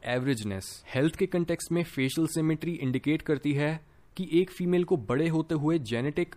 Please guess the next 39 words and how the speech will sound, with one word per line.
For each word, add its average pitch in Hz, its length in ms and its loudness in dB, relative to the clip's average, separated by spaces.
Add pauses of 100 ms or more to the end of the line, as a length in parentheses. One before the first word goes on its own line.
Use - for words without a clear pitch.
(200)
और 117 120 -2
एनवायरमेंटल 139 800 2
डिस्टरबेंस 135 580 0
को 185 120 0
कितना 165 340 -2
कम 180 400 -2
एक्सपीरियंस 135 460 -2
करना 117 260 -2
पड़ा 107 240 -2
था, 95 240 -6 (140)
क्योंकि 139 240 -2
बड़े 131 320 0
होते 160 260 0
हुए 160 260 2
फेशियल 160 460 -2
सिमेट्री 156 400 0
को 175 120 2
मेंटेन 120 500 0
करे 160 220 0
रखना 156 440 -2 (200)
एक 151 160 -4
बहुत - 340 -4
मुश्किल 127 360 0
टास्क 131 280 -2
होता 104 220 -4
है, 95 260 -6 (120)
just 160 300 -2
because 156 300 0
हमारी 143 260 0
बॉडी 127 280 2
को 160 160 0
करोड़ों 123 560 0 (220)
और 156 220 -4
अरबों 143 280 2
सेल्स 156 280 0 (120)
चाहिए 143 200 2
होते 135 280 0
हैं 151 300 -2
एक 165 80 -8